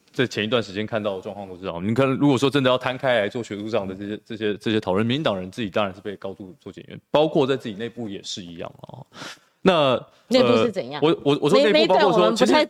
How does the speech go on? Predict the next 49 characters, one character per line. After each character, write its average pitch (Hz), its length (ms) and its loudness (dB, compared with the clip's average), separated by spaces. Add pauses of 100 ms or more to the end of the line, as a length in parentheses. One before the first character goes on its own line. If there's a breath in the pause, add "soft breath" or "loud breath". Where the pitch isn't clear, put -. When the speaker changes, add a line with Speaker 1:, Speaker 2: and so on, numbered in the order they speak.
(120)
Speaker 2:
了 185 100 6
解， 190 100 0
Speaker 1:
其 151 60 -2
实， 165 100 -12
坦-， 196 100 -2
Speaker 2:
哈。 175 180 0
Speaker 1:
坦 147 80 0
白 180 140 4
讲， 180 100 4
我 123 80 2
说， 175 260 2 (300)
呃， 143 240 -2
像 160 320 2
这 143 160 0
个， 113 480 4
呃， 107 200 2 (100)
志 170 160 0
坚 156 80 2
市 147 140 -2
长 104 140 2
选 95 280 -4
择， 98 340 -4 (120)
哦， 95 180 -4 (320)
这 127 140 -6
个 104 180 -4
离 107 160 -8
开 131 140 0
这 120 100 -4
个 110 80 -2
战 104 180 0
场， 85 160 -10 (120)
哦， 95 100 -4
Speaker 2:
嗯。 95 80 -2
Speaker 1:
那 131 100 0
选 104 220 -6
择 101 180 -2
在 117 180 0
其 104 180 -6
他 113 160 -2
的 107 60 -8
场 95 280 -10
域 98 40 -8
里 95 40 -12
面 95 180 -14
去 107 140 -12
争 110 180 -2
取 92 160 -8
他 95 140 -6
的 90 180 -10